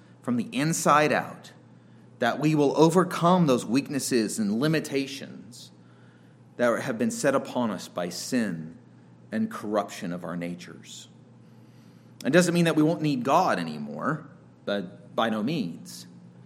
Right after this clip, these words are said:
But it does mean all that causes that human creaturely weakness and frailty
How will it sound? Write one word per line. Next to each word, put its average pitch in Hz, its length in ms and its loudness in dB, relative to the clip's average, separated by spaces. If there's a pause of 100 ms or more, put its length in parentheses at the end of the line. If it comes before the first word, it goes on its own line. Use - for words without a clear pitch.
(200)
But 117 100 -4
it 120 80 -6
does 147 340 4
mean 139 320 0
all 147 420 4
that 135 480 0
causes 131 540 -2
that 110 380 -4
human 135 460 -2
creaturely 127 600 -4
weakness 123 640 -4
and 98 240 -8
frailty 120 840 -4